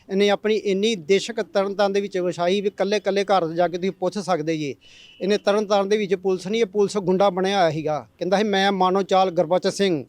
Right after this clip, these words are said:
ਅੱਜ ਵੀ ਤੁਸੀਂ ਇਤਿਹਾਸ ਕਿਸੇ ਹੋਰ ਬੰਦੇ ਕੋਲ ਪੁੱਛ ਲਓ, ਇਹਦਾ ਨਾਂ ਗੁਰਬਚਨ ਸਿੰਘ ਆ। ਉੱਧਰ ਗੁਰਬਚਨ ਸਿੰਘ ਮਾਨੋਚਾਲ ਦਾ ਸੀਗਾ ਜਿਹੜਾ ਏਰੀਆ, ਜੋ ਵੀ ਏਰੀਆ ਕਮਾਂਡਰ ਸੀਗਾ, ਤੇ ਇਹਨੇ ਥਾਪੀ ਮਾਰ ਕੇ ਕਹਿੰਦਾ ਸੀ, "ਮੈਂ ਸ਼ੇਰ ਆ, ਮੈਂ ਸ਼ੇਰ ਆ, ਮੈਂ ਮਾਨੋਚਾਲ ਆ, ਮੈਂ ਮਾਨੋਚਾਲ।" ਇਹਨੇ ਬਹੁਤ ਆਦਤ ਚੁੱਕੀ ਹੋਈ ਸੀ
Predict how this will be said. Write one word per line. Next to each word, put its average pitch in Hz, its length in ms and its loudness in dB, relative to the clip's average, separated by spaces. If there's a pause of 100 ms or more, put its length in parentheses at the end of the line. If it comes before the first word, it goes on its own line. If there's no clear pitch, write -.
(480)
ਅੱਜ 190 120 0
ਵੀ 226 60 -2
ਤੁਸੀਂ 208 180 2
ਇਤਿਹਾਸ 196 380 2
ਕਿਸੇ 196 260 2
ਹੋਰ 190 280 2
ਬੰਦੇ 202 220 4
ਕੋਲ 196 120 2
ਪੁੱਛ 175 200 0
ਲਓ, 240 260 2 (380)
ਇਹਦਾ 208 180 2
ਨਾਂ 202 280 4
ਗੁਰਬਚਨ 185 380 0
ਸਿੰਘ 220 220 -2
ਆ। 226 160 2
ਉੱਧਰ 214 320 -4
ਗੁਰਬਚਨ 190 360 -2
ਸਿੰਘ 202 200 -4
ਮਾਨੋਚਾਲ 190 680 0
ਦਾ 202 140 4
ਸੀਗਾ 196 280 0
ਜਿਹੜਾ 185 420 0
ਏਰੀਆ, 180 280 -4
ਜੋ 170 200 -2
ਵੀ 202 140 -2
ਏਰੀਆ 175 260 -2
ਕਮਾਂਡਰ 170 360 -4
ਸੀਗਾ, 151 360 -6 (640)
ਤੇ 196 260 2
ਇਹਨੇ 220 200 2
ਥਾਪੀ 202 320 -2
ਮਾਰ 202 240 0
ਕੇ 196 100 -2
ਕਹਿੰਦਾ 196 300 0
ਸੀ, 196 180 -2
"ਮੈਂ 190 320 0
ਸ਼ੇਰ 185 340 -2
ਆ, 190 140 2
ਮੈਂ 185 240 -2
ਸ਼ੇਰ 180 280 -2
ਆ, 190 100 0
ਮੈਂ 190 300 0
ਮਾਨੋਚਾਲ 190 600 2
ਆ, 180 80 0
ਮੈਂ 185 240 -2
ਮਾਨੋਚਾਲ।" 175 520 0
ਇਹਨੇ 185 180 -6
ਬਹੁਤ 185 260 -2
ਆਦਤ 190 200 2
ਚੁੱਕੀ 190 300 -10
ਹੋਈ 170 160 0
ਸੀ 147 200 -8